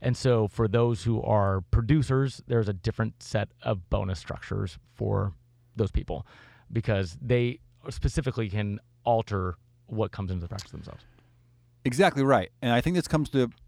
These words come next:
Speaker 2: i-, if, if you're just gonna bonus your, here's the problem. Here's a, here's a system that I would never adopt. Some kind of system that bonuses everybody on just a, "Hey, if we collect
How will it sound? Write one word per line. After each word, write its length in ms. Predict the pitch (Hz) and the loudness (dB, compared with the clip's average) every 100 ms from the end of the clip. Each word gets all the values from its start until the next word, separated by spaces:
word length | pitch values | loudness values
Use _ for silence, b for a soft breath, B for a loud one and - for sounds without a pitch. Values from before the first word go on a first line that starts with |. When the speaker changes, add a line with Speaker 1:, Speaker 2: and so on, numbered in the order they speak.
| - | -12
Speaker 2:
i-, 100 | 160 151 151 | -8 -6 -4
if, 260 | 123 - b b - | -4 -6 b b -6
if 160 | 127 | -2
you're 80 | 131 | 2
just 220 | 165 208 | 2 0
gonna 260 | 220 202 170 | 2 2 2
bonus 420 | 120 143 147 - | 2 2 2 -2
your, 200 | 123 120 - | -2 -4 -2
here's 240 | 120 170 | 2 2
the 80 | 160 | 2
problem. 260 | 104 82 - b b | -4 -4 -10 b b
Here's 200 | - 214 | 0 4
a, 80 | 214 | 4
here's 240 | 151 208 | 4 2
a 80 | 220 | 2
system 300 | - 196 160 | 0 -2 2
that 100 | 147 | 4
I 40 | 131 | 4
would 120 | 120 | 4
never 260 | 117 104 92 | 4 2 0
adopt. 360 | 71 - - b b b b | -6 -12 -16 b b b b
Some 300 | - - 190 | -10 0 2
kind 120 | 208 214 | 4 2
of 80 | |
system 560 | - 160 139 139 131 135 - | 2 0 0 -2 -2 -4 -2
that 240 | 120 120 | -2 2
bonuses 480 | 117 131 131 127 107 - | 2 4 2 0 -4 -2
everybody 800 | 160 170 165 202 120 98 92 98 - _ _ _ _ - | 2 2 2 2 4 2 0 -8 -14 _ _ _ _ -6
on 220 | 117 117 | -2 0
just 300 | 110 123 113 | 2 2 2
a, 260 | 113 104 104 | 2 4 2
"Hey, 200 | 113 131 | 2 2
if 100 | 107 | 2
we 100 | 117 | 0
collect 540 | 110 120 117 117 - | 0 2 6 4 2